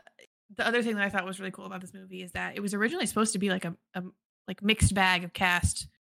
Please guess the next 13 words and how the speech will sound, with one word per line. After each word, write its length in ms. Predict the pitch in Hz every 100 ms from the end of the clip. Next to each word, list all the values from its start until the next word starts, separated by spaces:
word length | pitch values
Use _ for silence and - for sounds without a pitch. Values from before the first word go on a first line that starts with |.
| _ _ _ _ _
some 420 | - 196 190 185 -
men, 380 | 196 180 180 185
some 180 | -
women, 420 | 185 180 175 180 185 _ _ _ _ _ _ _ 208
um, 680 | 196 185 175 175 175 180 - _ _ _ _ _ _
and 60 | 208
they 60 |
decided 220 | 220 226 240
to 60 |
go 80 | 240
with 100 | 254
all 140 | 262 269
women. 240 | 294 185